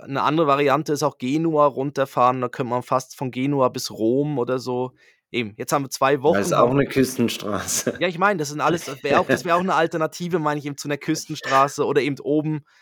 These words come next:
Speaker 1: am Atlantik oder, ja,
Speaker 2: Ja.
Speaker 1: wir, wir wissen es noch nicht. Auf jeden Fall, das bleibt spannend und, äh, da freuen wir uns jetzt sehr drauf, weil wir haben jetzt recht lange überlegt und wir wollten jetzt nicht irgendwie noch mal so wie Hotelferien machen, sondern jetzt mal was, was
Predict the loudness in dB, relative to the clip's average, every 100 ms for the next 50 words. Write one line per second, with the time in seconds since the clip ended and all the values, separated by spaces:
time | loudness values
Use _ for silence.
0 | -10 -4 -2 0 0 0 -2 -4 -2 0
1 | 0 0 -2 2 2 0 -2 0 0 -2
2 | -8 -6 -6 -8 _ -4 0 2 0 0
3 | -2 -2 -4 -2 0 -2 -6 -6 -4 -4
4 | -4 -2 -2 -4 _ _ _ -4 -2 -2
5 | 0 0 -2 -4 0 0 0 0 0 0
6 | 0 -2 -4 -6 -8 -2 -2 0 -2 0
7 | 0 -2 -2 0 0 0 -4 -10 -12 -6
8 | -4 -2 -2 -2 -8 -8 -2 -2 2 4
9 | 4 4 2 2 2 0 0 -4 -2 -2
10 | -4 -4 -4 -4 -8 -18 _ _ _ _
11 | -12 -12 -12